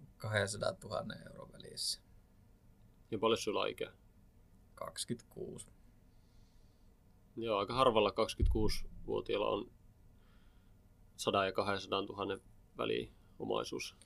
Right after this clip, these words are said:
Speaker 2: Voisin veikata.
Speaker 1: Niin, no en tiedä. Mut se ite jotenkin tuntuu semmoiselta, tai no,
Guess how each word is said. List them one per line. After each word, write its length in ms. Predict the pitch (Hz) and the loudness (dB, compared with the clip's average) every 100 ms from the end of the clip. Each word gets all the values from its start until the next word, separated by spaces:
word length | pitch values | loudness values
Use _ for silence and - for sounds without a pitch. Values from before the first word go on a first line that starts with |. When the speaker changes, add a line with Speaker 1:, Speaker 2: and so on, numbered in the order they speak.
| - - - | -20 -12 -8
Speaker 2:
Voisin 180 | 110 - | -8 -4
veikata. 300 | 117 - - - - - - - - - - | -4 -4 -8 -20 -20 -20 -20 -20 -20 -16 -6
Speaker 1:
Niin, 340 | 120 117 113 | 0 0 2
no 120 | 117 | 0
en 240 | 110 110 113 | 0 0 0
tiedä. 380 | 113 107 110 104 - - - - - - - - - - - - - - - - | 0 0 0 -2 -10 -18 -20 -20 -20 -20 -20 -20 -20 -20 -20 -20 -20 -20 -14 -6
Mut 140 | 104 | 0
se 200 | - 110 | 4 6
ite 260 | 107 107 - - | 8 6 4 -6
jotenkin 400 | - 107 110 107 - | -2 4 4 2 -4
tuntuu 380 | 104 101 107 101 | -4 -2 -2 -2
semmoiselta, 640 | 95 98 95 98 107 - - - - - - - - - - - - - - - - - - - - - - - - - - | -2 -2 -4 -2 -2 -2 -12 -20 -20 -20 -20 -20 -20 -20 -20 -20 -20 -20 -20 -20 -20 -20 -20 -20 -20 -20 -20 -20 -20 -8 0
tai 160 | 104 | 2
no, 200 | 101 101 | 2 -2